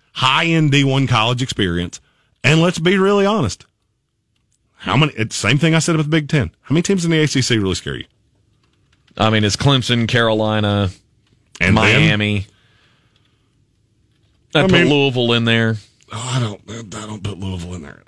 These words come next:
Speaker 1: all.
Speaker 2: Really?
Speaker 1: Mm-mm. I don't.
Speaker 2: Hmm.
Speaker 1: I think they're fine. Their defense is bad.
Speaker 2: Yeah, but their offense is so dynamic. They, they can pretty much outscore anybody. I mean, wa-, was that the Miami game last year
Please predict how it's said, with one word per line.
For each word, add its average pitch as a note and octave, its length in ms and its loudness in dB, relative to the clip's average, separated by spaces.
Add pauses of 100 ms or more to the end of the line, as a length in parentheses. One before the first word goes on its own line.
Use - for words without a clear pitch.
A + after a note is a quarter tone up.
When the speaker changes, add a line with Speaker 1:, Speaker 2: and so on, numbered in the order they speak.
Speaker 1:
all. F#2 360 -10 (140)
Speaker 2:
Really? G2+ 480 2
Speaker 1:
Mm-mm. E2 380 -10 (1600)
I - 80 -2
don't. E2+ 360 0 (880)
Speaker 2:
Hmm. G#2+ 200 0 (300)
Speaker 1:
I C#3 120 2
think D3+ 180 4
they're A2+ 100 0
fine. G#2+ 520 0 (280)
Their C#3 160 2
defense G2 420 -4
is D2+ 120 -14
bad. D2+ 840 -12 (1700)
Speaker 2:
Yeah, F#2+ 260 2
but F2 160 -4
their G2+ 160 2
offense G2 400 -2
is F2 100 -4
so G#2 240 0
dynamic. G2 640 0
They, G2+ 160 2
they G#2 220 2
can G2 560 -2 (180)
pretty D#3+ 160 2
much G2+ 200 0
outscore G2 480 0
anybody. F2+ 320 0
I - 20 0
mean, A2 180 0
wa-, A#2+ 140 2
was A#2+ 320 0
that C#3+ 160 0
the B2 80 0
Miami A2+ 560 2
game G#3 240 2
last G3+ 340 0
year G#3 220 0